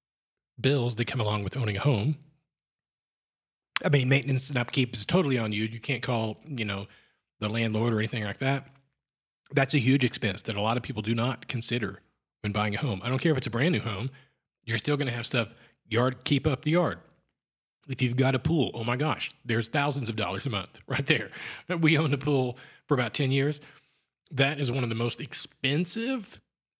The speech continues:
but fun, I gotta say, hell of a lot of fun, but super expensive to maintain your pool. And heaven forbid,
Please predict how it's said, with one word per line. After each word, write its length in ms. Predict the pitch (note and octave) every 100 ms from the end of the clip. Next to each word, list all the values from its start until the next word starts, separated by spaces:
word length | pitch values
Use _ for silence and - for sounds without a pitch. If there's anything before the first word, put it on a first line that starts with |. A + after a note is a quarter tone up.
| -
but 260 | C3 F3
fun, 400 | - A#3 E3+ B2+ C3+ - _ _ _ -
I 80 | A#2+
gotta 180 | F#2+
say, 360 | - A3+ F3+ C#3+ - -
hell 200 | - A2
of 100 | B2
a 80 | D3+
lot 200 | E3 F#3
of 100 | G3
fun, 340 | A3+ E3+ D3 - _ _ -
but 300 | D#3 A2+ G#2+ - _
super 600 | - - - C3 F#3 F3 E3+
expensive 580 | E3 - C3 - E2+ - _ _ _ _ _
to 80 | -
maintain 400 | A#2+ A#2 C3+ A#2+
your 80 | A#2+
pool. 340 | - B2 G#2+ - _ _ _ _ _ _ _ - -
And 160 | C#3+ B2
heaven 220 | C#3 C#3
forbid, 480 | - B2 D#3 A#2